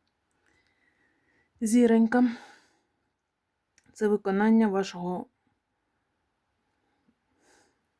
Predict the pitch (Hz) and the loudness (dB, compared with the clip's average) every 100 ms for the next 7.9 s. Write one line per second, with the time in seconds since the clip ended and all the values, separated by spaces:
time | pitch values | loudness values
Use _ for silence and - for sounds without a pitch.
0 | _ _ - - - - _ 180 214 - | _ _ -20 -20 -20 -20 _ -4 -4 0
1 | 196 185 185 202 180 143 - _ _ _ | 0 0 0 0 -2 -6 -10 _ _ _
2 | _ _ _ _ _ _ _ _ _ _ | _ _ _ _ _ _ _ _ _ _
3 | _ _ _ _ _ _ _ - 185 190 | _ _ _ _ _ _ _ -8 -4 -2
4 | 175 180 226 240 233 175 - 190 196 196 | -2 0 2 2 0 -8 -10 -8 -6 -8
5 | 185 175 165 160 147 131 _ _ _ _ | -8 -8 -10 -12 -14 -18 _ _ _ _
6 | _ _ _ _ _ - 214 214 - 208 | _ _ _ _ _ -6 -4 -4 -8 -6
7 | 185 - - 190 214 196 202 - - | -6 -8 -12 -2 0 2 0 -4 -16